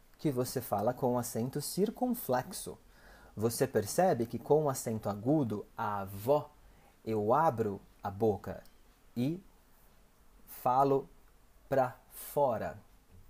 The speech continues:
E quando eu uso o acento circunflexo, avô, eu falo mais pra dentro.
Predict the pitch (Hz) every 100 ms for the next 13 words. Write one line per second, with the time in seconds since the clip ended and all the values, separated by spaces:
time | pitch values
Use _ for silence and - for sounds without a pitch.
0 | - - - - 156 - 226 262 214 165
1 | 143 127 110 110 101 98 90 - - -
2 | _ _ - - 120 110 - 107 98 101
3 | - - 233 247 127 104 - - 165 170
4 | - - - - _ - - 123 117 104
5 | 101 107 120 151 135 - _ _ _ -
6 | - - - 131 127 - 143 151 127 123
7 | 160 165 - - 180 208 127 110 135 165
8 | 160 - 101 -